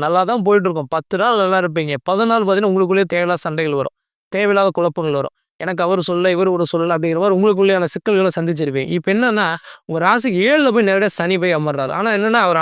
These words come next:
அமரக்கூடிய ஸ்தானம் பாத்தீங்கன்னா, ராகு கூட வந்து அமர்றாரு ஃபர்ஸ்ட் எடுத்த உடனே. இந்த சனி ராகு ஏழுல அமைஞ்சா என்னன்னா,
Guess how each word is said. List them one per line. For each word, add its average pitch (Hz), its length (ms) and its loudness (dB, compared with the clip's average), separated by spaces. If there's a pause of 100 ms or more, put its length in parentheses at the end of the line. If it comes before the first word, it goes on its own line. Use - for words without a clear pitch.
அமரக்கூடிய 208 480 0
ஸ்தானம் 202 320 -4
பாத்தீங்கன்னா, 185 300 0 (100)
ராகு 247 280 2
கூட 247 200 2
வந்து 196 180 0
அமர்றாரு 165 380 -2
ஃபர்ஸ்ட் 151 260 -6
எடுத்த 160 240 -4
உடனே. 139 160 -4 (420)
இந்த 196 140 0 (460)
சனி 240 500 0
ராகு 269 240 4 (100)
ஏழுல 233 220 2
அமைஞ்சா 208 300 2
என்னன்னா, 190 260 0